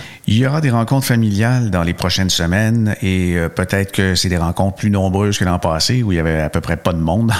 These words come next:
les parties de Noël. On parle de vingt, vingt-cinq personnes peut-être. Mais, euh, Steve, euh, si, euh,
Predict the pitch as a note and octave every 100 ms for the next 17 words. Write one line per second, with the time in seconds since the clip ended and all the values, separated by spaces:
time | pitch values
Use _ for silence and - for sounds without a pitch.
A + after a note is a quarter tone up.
0 | - B2 G2 G2 G#2 G2 F2 F2+ A2+ E2+
1 | D#2+ E2 E2 D#2 E2+ F2+ E2+ E2+ F#2+ G2
2 | - - E2 F2 - F2 E2+ E2+ F#2 -
3 | - - - G#2+ D#3+ - A2+ G#2+ - A2+
4 | - B2 E3 G3+ - - F#2+ G2+ - C3+
5 | C3+ A#2+ F#2+ F2 F2+